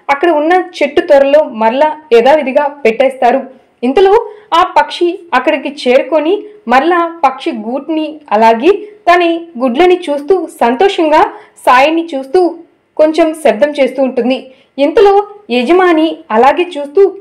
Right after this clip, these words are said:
"సాయి మరలా ఎందుకు ఈ విధంగా చేస్తున్నారు? ఈ పక్షి మమ్మల్ని చాలా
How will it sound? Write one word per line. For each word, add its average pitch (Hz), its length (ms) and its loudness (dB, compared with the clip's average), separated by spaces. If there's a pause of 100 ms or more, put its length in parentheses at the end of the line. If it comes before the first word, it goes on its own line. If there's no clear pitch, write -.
(320)
"సాయి 381 340 4
మరలా 330 260 2
ఎందుకు 330 400 -2
ఈ 254 180 -6
విధంగా 370 260 0
చేస్తున్నారు? 302 600 0 (340)
ఈ 330 280 0
పక్షి 359 380 -4 (120)
మమ్మల్ని 285 340 -2
చాలా 269 260 2